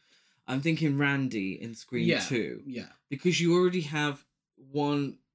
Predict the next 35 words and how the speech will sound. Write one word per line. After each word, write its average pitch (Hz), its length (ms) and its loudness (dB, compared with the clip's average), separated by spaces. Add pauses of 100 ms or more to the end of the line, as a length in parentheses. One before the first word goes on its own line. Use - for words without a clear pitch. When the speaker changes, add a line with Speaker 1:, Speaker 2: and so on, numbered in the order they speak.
(100)
Speaker 1:
character, 123 760 -6
he's 131 340 -8
well 143 160 0
established 123 520 -6
in 110 100 -16
the 107 60 -14
first 147 360 -2
Speaker 2:
Mm-hmm. 139 120 -4
Speaker 1:
film, 160 340 0 (280)
survives. 110 760 -6 (260)
Killing 156 320 0
him 135 260 -6
off 120 300 -4
is - 140 -14
that 104 200 -10
Janet 117 320 -6
Leigh 135 200 0
effect. 107 380 -6
Speaker 2:
Yeah. 139 240 0
Speaker 1:
"Oh 123 140 -6
my 107 180 -4
God, 117 540 -6
anything 117 420 -10
could 110 120 -12
happen." 135 320 -8 (160)
Speaker 2:
Mm-hmm. 156 200 -2 (320)
Speaker 1:
But 147 160 -2
we 139 100 -4
still 151 280 0
care 135 320 -4
about 107 220 -6
the 120 120 -4
other - 100 -10
characters. 131 420 -6
Speaker 2:
Yeah. 117 180 -2